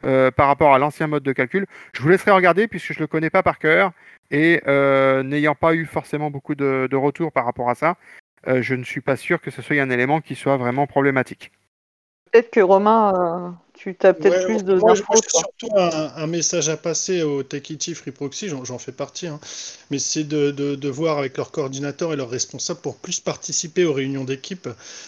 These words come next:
Speaker 3: parce qu'effectivement, pour augmenter aussi les, les, les, les taux de satisfaction, c'est important de travailler tous ensemble, et on s'aperçoit parfois que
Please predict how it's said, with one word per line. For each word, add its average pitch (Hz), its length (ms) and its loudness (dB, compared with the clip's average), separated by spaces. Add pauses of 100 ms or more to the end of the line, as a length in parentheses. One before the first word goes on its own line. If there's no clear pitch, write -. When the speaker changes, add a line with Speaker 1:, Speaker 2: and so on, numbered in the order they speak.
(160)
Speaker 3:
parce 131 260 -4
qu'effectivement, 165 720 -4
pour 147 180 -8
augmenter 139 460 -6
aussi 151 260 -6
les, 131 240 -4
les, 131 160 -8 (160)
les, 123 320 -8 (300)
les 139 120 -10
taux 165 140 -10
de 156 60 -8
satisfaction, 143 800 -6
c'est - 120 -6
important 139 400 -8
de 131 160 -4
travailler 131 400 -8
tous - 240 -10
ensemble, 165 360 -6
et 143 40 -4
on 139 60 -6
s'aperçoit 180 500 -6
parfois 202 340 -8
que 139 280 -6